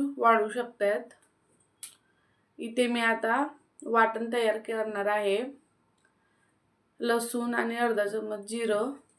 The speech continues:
आणि कोथिंबीर फक्त वा-, वाटून घेणार आहे, ठेसा टाईप.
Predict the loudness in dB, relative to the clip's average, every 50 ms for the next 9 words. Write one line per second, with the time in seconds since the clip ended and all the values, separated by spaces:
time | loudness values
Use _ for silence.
0 | _ _ _ -20 -20 -20 _ _ -16 -10 -8 -6 -6 -6 0 4 4 4 4 2
1 | -2 -2 0 4 4 4 4 4 0 -8 -18 -20 -20 _ _ _ _ _ _ _
2 | _ _ _ _ _ _ _ _ _ _ _ _ -8 -8 -8 -4 0 4 6 8
3 | 8 8 8 6 6 6 6 4 4 2 0 -4 -6 -6 -4 -4 -4 -2 0 0
4 | 0 0 0 -4 -8 -10 -14 -20 _ _ _ _ _ _ _ _ _ _ _ _
5 | _ _ _ _ _ 0 2 2 4 4 4 4 4 4 4 4 4 2 0 -4